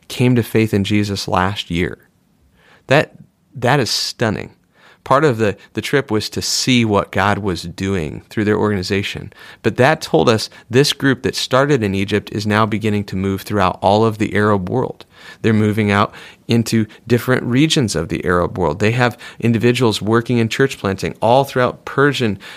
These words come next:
uh, sections of the Muslim world, i-, up into the places you can't imagine. We had the chance to do dinner with Syrian refugees who are Muslim background believers who put their faith in Jesus, who are trying to go back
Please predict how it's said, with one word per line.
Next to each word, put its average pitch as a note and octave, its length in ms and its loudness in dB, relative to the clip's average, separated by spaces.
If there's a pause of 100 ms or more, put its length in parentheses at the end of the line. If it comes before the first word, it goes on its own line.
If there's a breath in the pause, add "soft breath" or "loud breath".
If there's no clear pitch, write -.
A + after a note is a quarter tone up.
(120 loud breath)
uh, G2+ 260 2
sections G2+ 600 0
of F#2 140 -4
the F#2 80 -4
Muslim F2+ 420 -2
world, D#2+ 220 -2
i-, - 200 2
up - 300 0
into B2 280 0
the G2+ 80 -2
places C3 440 -2
you C3+ 160 2
can't D3+ 360 -2
imagine. A#2 440 0 (280 loud breath)
We C3 100 2
had E3 100 4
the F3 60 2
chance - 380 -2
to C#3 80 -2
do C3+ 260 2 (320 loud breath)
dinner C3+ 400 2 (300 loud breath)
with B2+ 260 -2 (120)
Syrian C#3 580 0
refugees A2+ 640 0
who C#3 200 -2
are B2 80 4
Muslim B2+ 460 0
background A#2 460 0
believers A#2 440 -2
who A#2+ 120 -2
put - 360 -2
their D#3 160 4
faith C#3 340 -2
in C3 120 2
Jesus, A#2 440 0
who C3+ 180 0
are B2+ 80 4
trying D3+ 280 0
to E3 80 0
go C#3 240 2
back C3+ 680 -4